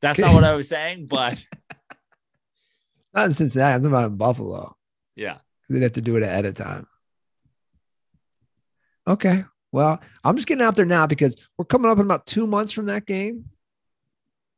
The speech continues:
Speaker 2: So I wanna just get everyone thinking about it. A little Dirty Sports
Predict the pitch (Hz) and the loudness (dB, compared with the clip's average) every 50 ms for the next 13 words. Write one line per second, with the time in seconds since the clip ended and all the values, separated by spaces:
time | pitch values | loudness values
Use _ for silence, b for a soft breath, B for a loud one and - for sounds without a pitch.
0 | _ - - 180 175 180 190 185 185 180 - - 226 220 - _ - 214 247 262 | _ -8 -6 -4 -2 -2 -2 -4 -4 -4 -2 -2 -2 -2 -2 _ -2 -2 -2 -2
1 | 262 262 247 202 - - 214 185 156 175 160 143 131 127 123 123 135 151 165 - | -2 -4 -4 -4 -4 -4 -4 -2 0 0 0 0 0 0 0 0 0 -2 -4 -8
2 | _ _ _ _ _ _ _ _ _ _ _ _ _ _ _ _ _ _ _ _ | _ _ _ _ _ _ _ _ _ _ _ _ _ _ _ _ _ _ _ _
3 | _ _ _ _ _ _ - 156 165 165 160 135 123 139 156 156 160 165 151 - | _ _ _ _ _ _ -6 -2 0 0 0 0 2 4 6 6 6 4 2 2
4 | - 165 156 151 147 143 - - | 2 4 4 4 4 2 -4 -12